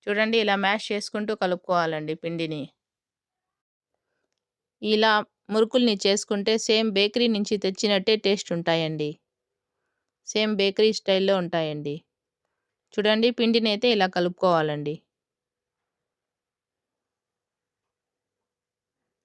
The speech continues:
ఇలా బాగా మ్యాష్ చేసుకుంటూ కలుపుకుంటే ఉండలేమీ ఉండవండి.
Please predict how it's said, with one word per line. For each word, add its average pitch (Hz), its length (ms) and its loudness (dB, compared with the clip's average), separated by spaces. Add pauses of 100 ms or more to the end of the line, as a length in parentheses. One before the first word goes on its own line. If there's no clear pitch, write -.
(220)
ఇలా 190 180 0
బాగా 196 340 4
మ్యాష్ 202 300 0
చేసుకుంటూ 196 460 -4
కలుపుకుంటే 190 580 -2
ఉండలేమీ 202 480 0
ఉండవండి. 160 500 -4